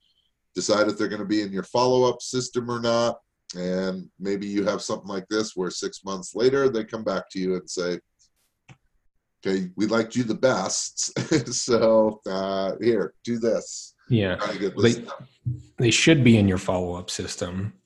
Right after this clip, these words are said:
Speaker 2: Absolutely. And guess what? The longer it takes for them to sell a property, or, you know, the longer their property sits on the market, or the more time they spend trying to sell it, as months and months go by, they're gonna gradually become open to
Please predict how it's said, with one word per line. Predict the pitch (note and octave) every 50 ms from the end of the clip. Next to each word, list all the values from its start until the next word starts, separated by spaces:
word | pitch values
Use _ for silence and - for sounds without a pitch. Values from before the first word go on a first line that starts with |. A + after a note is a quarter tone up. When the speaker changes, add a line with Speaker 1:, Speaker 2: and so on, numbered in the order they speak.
| _ -
Speaker 2:
Absolutely. | - G2+ G2 F#2+ - - G2+ F#2+ G2+ G2 G2 F#2 - - F2+ E2+ F#2 - - - - - - - - -
And | - A2 G#2+ A2 A2 A2 G#2+ G#2+ G#2 G2 F#2 - - - - _ _ _ _ _ _ _ _ _ _ _ _ -
guess | - A#2 A#2 A#2 -
what? | C#3+ B2+ A2 - -
The | G2 F#2
longer | F#2+ G2 G#2 A2 A#2 A#2 A2+ A2
it | G2+ G2 - -
takes | - - A2 G2 - - -
for | - - G#2
them | G2 G2 G2+ G2+ G2+ G2+ G2+ G2
to | - F#2+
sell | - - - G#2+ F#2+ F#2
a | F2
property, | - - G2+ G#2 A#2 A#2+ - C3 C3+ C#3+ D3 C#3
or, | G2 F2 F2 F2+ E2+ - - - - - - _
you | - G2+
know, | F#2
the | F2+ F2+
longer | F#2+ G#2 A2 A#2 A#2 A2+ G#2+
their | G2+ G#2+ G#2+ G#2+
property | G#2 - G2 A2 A2 - G#2 G2
sits | F#2+ - - A2 - -
on | G#2+ G#2
the | G2 F#2+
market, | F#2 G2+ A2+ B2 B2+ - C3+ B2+ A2
or | G#2
the | F2+ F2+
more | F2 G2 G#2 G#2+ G#2
time | - - G#2+ G#2+ G#2+
they | G#2 G2+ G2
spend | - - - G#2 G#2+ A#2 A2+
trying | A2+ A2 A2 A2+ A2
to | G2
sell | - - - G#2 A2+ B2 C3
it, | C3 B2
as | G#2+ F2+ -
months | G2+ G2 G#2+ A2+ A2+ - -
and | F#2+ F#2
months | G2+ A2 A2+ A#2 -
go | - A#2 G#2 G2
by, | F#2+ G2+ G#2 A2+ A#2+ B2+ C3 C3 C3 - - - - - _ _ -
they're | G#2+ G#2+
gonna | A2 A#2 G#2+ G2
gradually | F#2 F#2 - - F#2+ G2+ G#2 A2+ A#2 A2+ A2+ A2+ A#2+ A#2
become | G#2+ G#2 G2 - - A2+ G#2+ G2+ F#2+ - - -
open | - B2+ C3 C3 C3+ G2+ F#2+ F#2 F#2 F#2 -
to | - - - A#2+ G#2+ F#2+ F2+ F2+